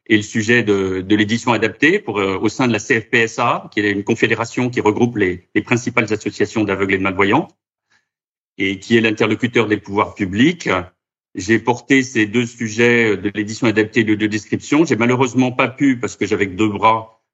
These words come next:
euh, porter le sujet du musée, et j'en suis désolé, parce qu'il y a, comme le disait, euh, Bertrand tout à l'heure, il y a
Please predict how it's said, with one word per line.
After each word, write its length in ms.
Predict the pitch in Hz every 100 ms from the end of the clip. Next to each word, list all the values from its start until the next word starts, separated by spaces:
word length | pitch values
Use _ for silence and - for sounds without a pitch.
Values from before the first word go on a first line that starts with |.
| _ -
euh, 160 | 98
porter 380 | 95 123 120 135
le 40 |
sujet 360 | 120 131 113 127
du 100 | 117
musée, 600 | 110 107 113 135 160 - _ _ _ _
et 380 | 98 104 101 101
j'en 260 | 98 104 98 107
suis 180 | 104 123
désolé, 480 | 113 110 107 120 139
parce 380 | - - 123 -
qu'il 100 | 101
y 80 |
a, 80 | 95 90 - - - -
comme 160 | 110
le 80 | 110
disait, 400 | 101 107 110 113
euh, 360 | 101 92 90 85 95
Bertrand 320 | 107 - 120
tout 120 | 120 107
à 60 |
l'heure, 180 | 101 127
il 60 |
y 40 |
a 80 | 120